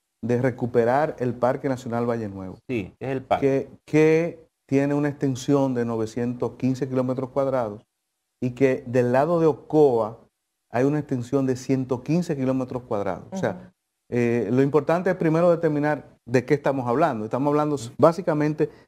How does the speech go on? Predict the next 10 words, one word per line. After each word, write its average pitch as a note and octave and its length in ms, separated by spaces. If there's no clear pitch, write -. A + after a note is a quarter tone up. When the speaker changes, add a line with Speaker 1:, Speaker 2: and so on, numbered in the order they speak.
Speaker 1:
de C3+ 100
ciento D3 460
quince E3+ 360
kilómetros D3+ 460
cuadrados C#3+ 520
del B2 200
lado C3+ 240
de C3 40
Ocoa. G#2+ 460
Speaker 2:
Ok. - 180